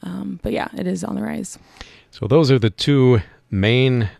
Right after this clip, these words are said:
Speaker 2: types, but there are a couple of other situations here too that, uh, that are also kinda under the diabetes blanket or, or umbrella.
Speaker 1: Correct. Um, yeah, so there's also gestational diabe-, diabetes, which occurs during pregnancy.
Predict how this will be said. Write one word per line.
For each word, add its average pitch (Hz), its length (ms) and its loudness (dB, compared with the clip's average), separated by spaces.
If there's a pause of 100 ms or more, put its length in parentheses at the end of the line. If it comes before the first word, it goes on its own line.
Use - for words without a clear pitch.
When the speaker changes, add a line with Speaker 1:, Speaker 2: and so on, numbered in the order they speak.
Speaker 2:
types, - 480 -2
but 95 200 -4
there 104 160 0
are 110 200 2
a 98 60 0
couple 117 260 -4
of 98 80 -4
other 107 200 0
situations 95 760 -4
here 87 160 -6
too 92 280 -6
that, 78 400 -6
uh, 80 360 -6
that 82 180 -6
are 90 120 -6
also 90 440 -4 (440)
kinda 95 280 -2
under 92 240 -4
the 80 240 -4 (480)
diabetes 85 480 -4
blanket 90 600 -6
or, 78 400 -6
or 82 180 -6
umbrella. 82 500 -4 (200)
Speaker 1:
Correct. - 560 -4
Um, 190 280 -4
yeah, 185 200 -4
so 202 120 -10
there's 196 140 -2
also 202 300 0
gestational 220 600 -2
diabe-, 294 480 -2
diabetes, 285 540 -2
which 226 160 -8
occurs 196 340 -6
during 190 260 -4
pregnancy. 240 680 -2